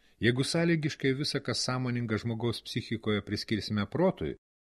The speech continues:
o tai, kas nesąmoninga, sielai, galėsime sakyti, kad sapnas tai sielos skrydis variantų erdvėje. Protas neįsivaizduoja savo sapnų, jis iš tikrųjų juos mato. Sielai prieinamas informacijos laukas,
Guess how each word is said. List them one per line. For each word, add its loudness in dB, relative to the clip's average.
o 4
tai, 2
kas 0
nesąmoninga, -2
sielai, 0
galėsime 6
sakyti, 0
kad -4
sapnas 2
tai 0
sielos 0
skrydis 0
variantų -2
erdvėje. -4
Protas 2
neįsivaizduoja 0
savo -4
sapnų, -6
jis 2
iš -6
tikrųjų -2
juos -6
mato. -6
Sielai 4
prieinamas 0
informacijos -2
laukas, 0